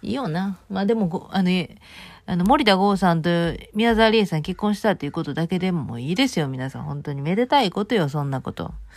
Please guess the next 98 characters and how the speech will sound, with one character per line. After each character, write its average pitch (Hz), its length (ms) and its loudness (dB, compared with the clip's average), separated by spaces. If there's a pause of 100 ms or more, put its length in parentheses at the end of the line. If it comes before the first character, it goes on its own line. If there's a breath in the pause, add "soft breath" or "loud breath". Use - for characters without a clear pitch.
(300 loud breath)
い - 40 -16
つ - 140 -12
の 156 80 -4
話 226 360 0
っ 139 40 -4
て 147 80 -6
感 135 180 -2
じ - 80 -8
や - 60 -12
け - 80 -14
ど - 100 -14
ね。 - 300 -6 (220)
よ 180 140 -8
か - 160 -4
っ 262 60 -4
た 143 120 -8
じ 110 100 -10
ゃ 82 40 -10
な 151 100 -12
い - 60 -14
で 160 100 -16
す - 120 -18
か。 - 160 -18 (160)
で、 165 80 -2
あ 156 100 0
と、 160 160 -2 (380 loud breath)
も 190 80 0
う - 20 0
一 277 160 -4
つ 160 100 -8
び 151 120 -8
っ - 20 -20
く 170 120 -6
り 175 60 -2
し - 60 -8
た 160 100 -6
の - 80 -12
が 135 100 -16
さ、 131 260 -14 (1000 soft breath)
あ 151 120 -6
の、 120 520 -10 (120)
ア 220 120 0
メ 285 140 0
リ 285 80 -2
カ 277 120 -2
か 240 120 2
ら 156 100 2
日 160 140 2
本 196 220 4
に 139 120 -4
荷 165 80 0
物 180 260 0
送 143 180 -6
る 143 60 -4
っ 139 40 -6
て 139 120 -10
も 143 140 -2
う 143 80 -2
余 170 140 4
裕 190 120 6
で 196 100 4
で 240 120 4
き 285 120 -2
る 294 80 -2
ら 294 140 2
し - 160 -2
い - 40 2
や 127 100 -4
ん。 170 120 -16 (160)
あ - 80 0
れ、 220 80 2
い 185 100 -2
つ - 200 -2
か 349 160 -2
ら 339 100 2
で 359 120 -2
き 359 60 -2
る 427 60 0
よ 440 40 0
う 349 40 2
に - 20 6
な 165 80 6
っ - 20 -10
た 156 100 0
ん 135 40 -2
で 127 40 -6
す - 100 -10
か？ - 120 2
あ 254 60 2
れ。 - 180 -4
っ - 460 -20
て - 100 -6
い - 20 0
う - 20 0
か、 - 360 -6
な 277 80 -2
ん 247 40 -2
か、 - 240 0